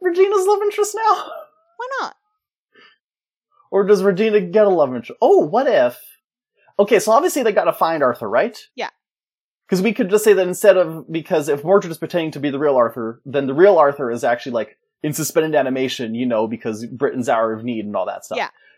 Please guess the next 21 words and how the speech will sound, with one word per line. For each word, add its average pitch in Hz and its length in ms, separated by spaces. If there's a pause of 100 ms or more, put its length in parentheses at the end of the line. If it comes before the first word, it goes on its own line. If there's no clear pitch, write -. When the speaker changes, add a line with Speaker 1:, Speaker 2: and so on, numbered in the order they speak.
(220)
Speaker 1:
So - 160
maybe 254 320
King 240 200
Arthur 208 320
can 165 140
end 139 160
up 127 160
being 131 260
Regina's 120 680
love 135 240
interest. 110 500 (160)
<laughs> - 140
Speaker 2:
Ooh. 202 580 (540)
Because 277 340
he's 285 200
over 277 220
Guinevere 240 500
and 220 80
all 208 100
that, 202 280
and 208 300